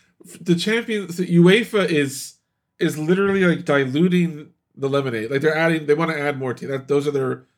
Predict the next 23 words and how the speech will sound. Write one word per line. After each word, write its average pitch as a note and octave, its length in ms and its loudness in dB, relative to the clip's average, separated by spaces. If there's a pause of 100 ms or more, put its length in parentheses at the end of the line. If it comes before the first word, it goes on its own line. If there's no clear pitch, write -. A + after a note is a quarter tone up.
(180)
some D3+ 180 -6
of D3 60 -2
the C#3 80 0
reforms. A2+ 400 -6
They're B2 80 -6
adding C#3 320 -4
more A#2+ 160 0
teams G#2 320 -14
to A2 60 -16
the G#2 60 -14
Champions F#2 440 -16
League. - 140 -20 (420)
So E3 240 4
they're D#3+ 200 2
literally, F#3+ 600 4
like, C#3 320 0
diluting C#3+ 840 -2
their B2+ 160 -2
lemonade B2 480 -4
in G#2+ 160 -10
front A#2 240 -10
of C3 140 -10
you C4+ 240 -10